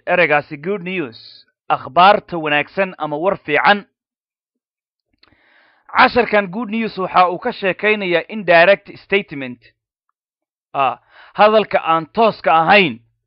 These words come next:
naxwaha loo yaqaano indirect ayuu ka sheekaynaya. Waa report speech. Direct iyo indirect u kala baxaa report speech-ka.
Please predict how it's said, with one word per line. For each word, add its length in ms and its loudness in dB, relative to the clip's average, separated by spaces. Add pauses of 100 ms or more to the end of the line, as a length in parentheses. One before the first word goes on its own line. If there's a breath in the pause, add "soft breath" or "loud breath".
(120)
naxwaha 400 2
loo 180 2
yaqaano 480 0
indirect 520 2
ayuu 260 -8
ka 100 -16
sheekaynaya. 560 -8
Waa 160 0
report 400 0 (100)
speech. 540 -12 (880)
Direct 400 2
iyo 140 -8
indirect 460 2
u 140 -4
kala 200 0
baxaa 240 0
report 400 -2
speech-ka. 500 -10